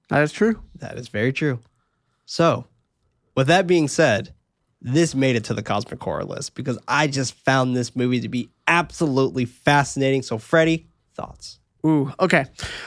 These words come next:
Speaker 1: So, I have many thoughts about this movie in general.
Speaker 2: Well, it's a lot of thoughts.
Speaker 1: Uh, lots of thoughts.
Speaker 2: <laughs>
Speaker 1: Lots and lots and lots of thoughts.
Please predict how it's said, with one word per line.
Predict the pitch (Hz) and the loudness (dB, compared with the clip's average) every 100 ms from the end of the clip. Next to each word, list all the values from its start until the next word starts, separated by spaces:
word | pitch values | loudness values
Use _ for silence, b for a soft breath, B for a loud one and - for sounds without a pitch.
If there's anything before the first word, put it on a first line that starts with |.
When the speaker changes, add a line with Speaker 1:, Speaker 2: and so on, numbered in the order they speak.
| B - - | B -20 -8
Speaker 1:
So, | - 202 202 | 2 4 6
I | 185 | 4
have | 190 285 214 | 4 4 2
many | 180 151 | 0 2
thoughts | 147 143 | 0 0
about | 147 139 | 0 0
this | 139 - - - | -4 -6 -14 -4
movie | 156 147 139 | 0 2 0
in | 139 | 0
general. | 147 139 135 127 135 | 0 0 0 -2 -2
Speaker 2:
Well, | 120 117 | -2 -2
it's | 117 | -2
a | |
lot | 107 | -2
of | 101 | 0
thoughts. | 151 143 | 2 2
Speaker 1:
Uh, | 135 135 147 - _ _ _ | 2 0 -2 -8 _ _ _
lots | 151 151 165 - | 0 2 2 0
of | 139 | -4
thoughts. | - 139 131 - 622 | 0 0 2 2 4
Speaker 2:
<laughs> | |
Speaker 1:
Lots | 180 185 | 4 4
and | 160 | 2
lots | 151 143 | 0 0
and | 147 | -2
lots | 131 117 - - | -4 -6 -14 -20
of | - - - | -18 -16 -6
thoughts. | - - - - | -6 -6 -14 -20